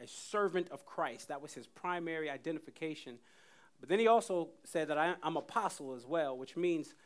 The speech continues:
I'm pretty high ranking in terms of authority in, uh, in the early church.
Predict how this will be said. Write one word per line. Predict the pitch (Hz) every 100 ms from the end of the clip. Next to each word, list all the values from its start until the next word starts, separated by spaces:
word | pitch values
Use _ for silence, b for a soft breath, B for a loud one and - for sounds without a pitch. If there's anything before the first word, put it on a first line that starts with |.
| b b
I'm | 120
pretty | - 180
high | 165 175
ranking | 160 175 175 165 147
in | 135
terms | - 170 143
of | 127
authority | 127 - 175 160 151 143 139
in, | 147 151 147 143 143 - - 139
uh, | 131 113 - -
in | 151
the | 151
early | 147 160 147
church. | 135 180 160 -